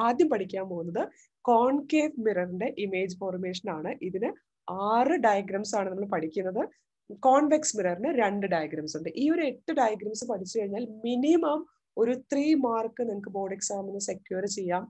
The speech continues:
എന്നുള്ളതാണ് ഈ ഒരു ടോപ്പിക്കിന്റെ പ്രത്യേകത. വളരെ ഈസി ആയിട്ടുള്ള ഡയഗ്രാംസ് ആണ്. ബയോളജി എന്നൊക്കെ സംബന്ധിച്ച് നമുക്ക് വളരെ കോംപ്ലിക്കേറ്റഡ് ഡയഗ്രാംസ്, നമുക്ക് നല്ല ആർട്ടിസ്റ്റിക് ടാലന്റ് ഒക്കെ വേണം അല്ലെ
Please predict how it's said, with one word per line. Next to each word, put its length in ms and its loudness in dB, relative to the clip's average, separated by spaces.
എന്നുള്ളതാണ് 480 -4
ഈ 20 -6
ഒരു 140 -2
ടോപ്പിക്കിന്റെ 540 -4
പ്രത്യേകത. 420 -2
വളരെ 200 2
ഈസി 440 2
ആയിട്ടുള്ള 380 2
ഡയഗ്രാംസ് 520 4
ആണ്. 100 -4
ബയോളജി 460 0
എന്നൊക്കെ 260 0
സംബന്ധിച്ച് 340 -4
നമുക്ക് 220 -6
വളരെ 240 -4
കോംപ്ലിക്കേറ്റഡ് 640 -4
ഡയഗ്രാംസ്, 440 -4
നമുക്ക് 320 -2
നല്ല 120 0
ആർട്ടിസ്റ്റിക് 520 -2
ടാലന്റ് 380 4
ഒക്കെ 140 -4
വേണം 200 -2
അല്ലെ 140 0